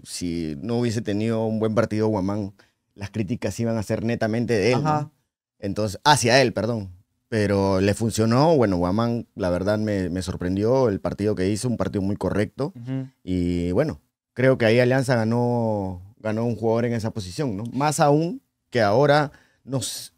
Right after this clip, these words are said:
Speaker 1: lo va a seguir usando a Serna de un segundo delantero, ¿no?
Speaker 2: Claro, claro. Pero, ¿tú crees que es coyuntural? O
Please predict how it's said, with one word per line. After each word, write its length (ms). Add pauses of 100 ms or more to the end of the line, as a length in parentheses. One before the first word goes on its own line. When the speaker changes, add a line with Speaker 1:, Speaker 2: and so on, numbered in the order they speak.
(100)
Speaker 1:
lo 180
va 80
a 40
seguir 260
usando 300
a 40
Serna 300
de 80
un 120
segundo 260
delantero, 320
¿no? 200
Speaker 2:
Claro, 480 (100)
claro. 300
Pero, 360 (520)
¿tú 100
crees 160
que 100
es 60
coyuntural? 580
O 800